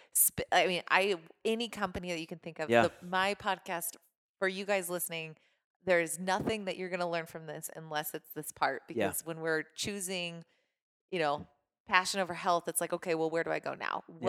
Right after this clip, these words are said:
Speaker 1: What, what is the next step
Speaker 2: Yeah.
Speaker 1: with this
Speaker 2: The
Speaker 1: knowledge?"
Speaker 2: reality is, is that it's not easy to find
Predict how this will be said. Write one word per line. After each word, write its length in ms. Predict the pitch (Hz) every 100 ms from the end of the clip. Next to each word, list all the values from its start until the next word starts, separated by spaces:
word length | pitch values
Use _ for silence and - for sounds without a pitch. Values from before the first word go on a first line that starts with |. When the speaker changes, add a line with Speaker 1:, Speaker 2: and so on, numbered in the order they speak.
| 175 -
Speaker 1:
What, 40 | - 170
what 180 | 180
is 340 | 175 170 - - -
the 60 |
next 320 | 165 147 - -
step 240 | - -
Speaker 2:
Yeah. 180 | 113 101 - _
Speaker 1:
with 140 | 175 -
this 160 | 160
Speaker 2:
The 80 | 151
Speaker 1:
knowledge?" 300 | 123 139 127
Speaker 2:
reality 680 | 135 107 110 180 147 101 -
is, 400 | 101 92 92 -
is 200 | - 101
that 160 | 104 95
it's 180 | - 104
not 440 | 95 107 127 - -
easy 400 | 95 85 85 - _ _ -
to 100 | 104
find 640 | - - 107 101 95 95